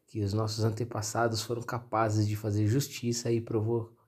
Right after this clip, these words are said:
pro-, suportar as provações. É, o heróico exemplo deles deveria encorajar os hebreus a permanecer firmes. O principal objetivo, portanto, desta longa passagem é prático,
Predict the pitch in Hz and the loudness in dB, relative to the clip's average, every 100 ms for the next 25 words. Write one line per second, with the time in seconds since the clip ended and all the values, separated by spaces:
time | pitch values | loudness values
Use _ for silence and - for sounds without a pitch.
0 | _ - 110 110 - - 127 131 127 - | _ 0 0 0 -4 -6 -4 0 0 2
1 | 107 107 - 110 120 - - 87 - - | 2 0 0 0 0 -2 -6 -8 -8 -18
2 | - _ _ _ _ _ _ - - _ | -18 _ _ _ _ _ _ -20 -20 _
3 | - 101 95 92 107 123 117 131 135 123 | -10 -6 -4 -2 2 6 8 6 6 2
4 | 101 117 110 101 101 113 104 92 95 101 | 4 2 2 0 4 4 4 0 2 4
5 | 104 120 117 143 139 104 104 120 110 113 | 2 0 -2 0 0 2 0 2 2 2
6 | 92 101 110 117 143 135 139 143 - 151 | 4 4 2 0 0 2 2 2 0 -4
7 | 151 110 98 98 - - _ _ _ - | 0 0 0 -4 -10 -14 _ _ _ -20
8 | - - 117 104 104 107 135 131 117 110 | -20 -14 -2 -2 0 4 4 4 2 2
9 | 107 127 120 107 107 127 107 120 135 107 | 0 0 2 0 0 -2 2 2 2 2
10 | 95 98 - 92 104 135 147 117 95 98 | 0 0 -2 -2 0 2 4 2 0 -4
11 | 120 123 113 120 139 110 107 - - - | -2 0 2 2 2 0 0 -4 -14 -20